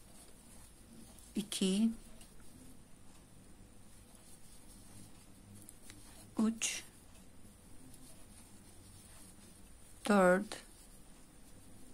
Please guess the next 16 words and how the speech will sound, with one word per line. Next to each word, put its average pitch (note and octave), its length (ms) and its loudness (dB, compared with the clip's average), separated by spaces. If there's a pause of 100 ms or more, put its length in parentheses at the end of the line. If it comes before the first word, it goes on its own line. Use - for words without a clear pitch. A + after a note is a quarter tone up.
(2750)
beş. G3 720 8 (540)
Bakın A3 220 8
aynı A#3 380 12
zincir F3+ 360 10
içerisinde E3 600 2
çalışıyoruz. F#3 640 6 (680)
Alt. F3+ 400 12 (1500)
Altı A3+ 400 12
tane G#3 480 10
trabzan F3+ 540 12
yaptım E3+ 560 8 (100)
aynı F3 300 8
zincirin E3 480 6
içerisinde. G#3 840 8 (520)
Bundan A3 260 12
sonra G3 320 8